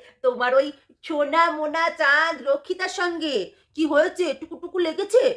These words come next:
আবারও টুকুটুকু লেগেছে না নাটক করছো? ভিউজ নাই বলি, ওই ভিউজ নাই বলি রিমির নামটা ফট করে বেরিয়ে যায় না।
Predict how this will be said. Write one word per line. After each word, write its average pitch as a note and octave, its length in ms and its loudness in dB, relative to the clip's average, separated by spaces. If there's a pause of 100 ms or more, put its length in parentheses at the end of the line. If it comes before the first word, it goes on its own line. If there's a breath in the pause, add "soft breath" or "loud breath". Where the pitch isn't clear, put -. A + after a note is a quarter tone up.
(300 soft breath)
আবারও C4+ 300 -2
টুকুটুকু F#4 440 -8
লেগেছে G4 300 -2
না G4 140 -2
নাটক D#4+ 340 0
করছো? E4+ 320 -6 (320 soft breath)
ভিউজ D#4+ 220 -2 (120)
নাই D4 220 6
বলি, A#3 180 -6 (220 soft breath)
ওই B3+ 140 -2
ভিউজ C#4+ 200 -6 (100)
নাই F4 180 4
বলি E4 220 -2
রিমির D4+ 260 -6
নামটা D#4+ 220 2 (100)
ফট D4+ 220 2
করে D4+ 160 0
বেরিয়ে A#3+ 260 0
যায় F#3 160 0
না। D#3 60 -8